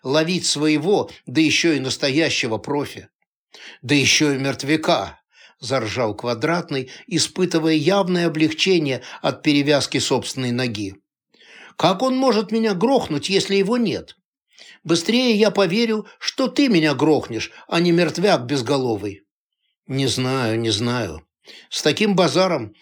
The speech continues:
все может быть». «Забей, друг». «Ну и кошка у деда,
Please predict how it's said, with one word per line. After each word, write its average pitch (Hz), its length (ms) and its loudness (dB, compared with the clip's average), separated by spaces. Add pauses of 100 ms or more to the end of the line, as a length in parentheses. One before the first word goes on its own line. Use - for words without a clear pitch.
все 202 320 4
может 135 340 0
быть». 107 340 -10 (500)
«Забей, 254 580 2
друг». 143 460 -2 (500)
«Ну 147 200 2
и 156 120 8
кошка 151 500 0
у 131 140 -4
деда, 107 460 -6